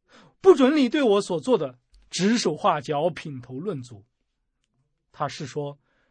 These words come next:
首先，这个世界要运作的事情有成千上万，你都难知一二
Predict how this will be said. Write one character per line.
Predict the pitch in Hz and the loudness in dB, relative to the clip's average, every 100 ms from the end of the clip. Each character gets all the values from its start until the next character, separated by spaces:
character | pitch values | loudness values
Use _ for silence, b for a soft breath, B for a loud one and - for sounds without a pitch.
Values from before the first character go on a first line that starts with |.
| _ | _
首 | 160 151 | -6 -2
先， | 202 196 214 b b b - | 0 0 -2 b b b -2
这 | 381 | 0
个 | 311 | 0
世 | - 254 | -2 -6
界 | 170 220 254 - _ | -2 -2 -2 -8 _
要 | 233 208 | -4 -2
运 | 277 190 | -2 -2
作 | 151 180 | -6 -12
的 | 135 | -12
事 | - | -14
情 | 135 - 123 - _ | -14 -16 -18 -18 _
有 | 123 - | -20 -20
成 | - 131 185 | -16 -10 -8
千 | 233 175 170 | -8 -12 -14
上 | - 208 123 | -16 -18 -16
万， | 165 - _ _ B B 220 | -20 -20 _ _ B B -4
你 | 202 | -2
都 | 202 262 269 | 0 0 0
难 | 233 156 196 | -2 -4 -8
知 | 254 - 254 | -8 -8 -12
一 | 117 127 | -12 -16
二 | 185 175 | -16 -20